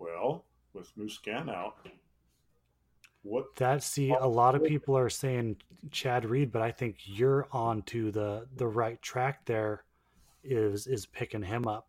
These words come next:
Speaker 2: because if they're already giving Team Tedder a ton of, uh, you know, a, a ton of support, which we were kinda talking about this last week, and, you know, m-,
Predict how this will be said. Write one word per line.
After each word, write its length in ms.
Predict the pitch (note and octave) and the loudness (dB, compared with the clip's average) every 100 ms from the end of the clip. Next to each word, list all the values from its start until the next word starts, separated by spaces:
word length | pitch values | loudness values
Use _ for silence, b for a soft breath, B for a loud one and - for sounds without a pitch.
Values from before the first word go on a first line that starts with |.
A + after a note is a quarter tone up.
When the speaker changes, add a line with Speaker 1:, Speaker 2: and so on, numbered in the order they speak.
| _ | _
Speaker 2:
because 300 | - - G#2 | -8 -2 -2
if 120 | G#2+ - | -2 -2
they're 300 | A#2 A2+ - | -2 0 -2
already 340 | B2+ C#3 C3+ A2+ | 2 4 4 2
giving 380 | A#2 A#2+ A#2 | 0 0 -2
Team 260 | G#2 A#2 A2 | -2 -4 -4
Tedder 440 | - A#2 A2+ A2 - - | -4 -2 -2 -2 -6 -10
a 60 | |
ton 300 | - - A#2 | -8 -6 -2
of, 240 | A#2 G#2+ G2+ | 0 -2 -2
uh, 320 | G#2 G2 G2 - b b b b b b b b - | -4 -4 -6 -12 b b b b b b b b -10
you 60 | |
know, 140 | C3 G#2+ | -4 -2
a, 100 | C3 | -4
a 60 | |
ton 260 | - - C3+ | -4 0 0
of 80 | A#2+ | 0
support, 480 | A#2+ - B2 C#3 C3+ | -4 -2 0 0 2
which 280 | A#2 - | 0 -2
we 240 | C#3 B2 A#2 | -4 -2 0
were 180 | A2+ G#2 | 0 0
kinda 280 | C3+ C3+ C3 | 0 0 0
talking 340 | B2+ B2+ - | -4 -4 -4
about 200 | A2+ A2+ | -6 -6
this 260 | G#2+ - - | -6 -10 -8
last 360 | A2+ C#3+ - | -6 -6 -4
week, 280 | A2+ G2+ - D#3 | -6 -4 -8 -6
and, 280 | A#2 G#2+ G#2 b b b b | -4 -4 -10 b b b b
you 80 | A#2+ | -6
know, 120 | A2 | -2
m-, 280 | G#2+ A2+ C3+ | -2 -2 -6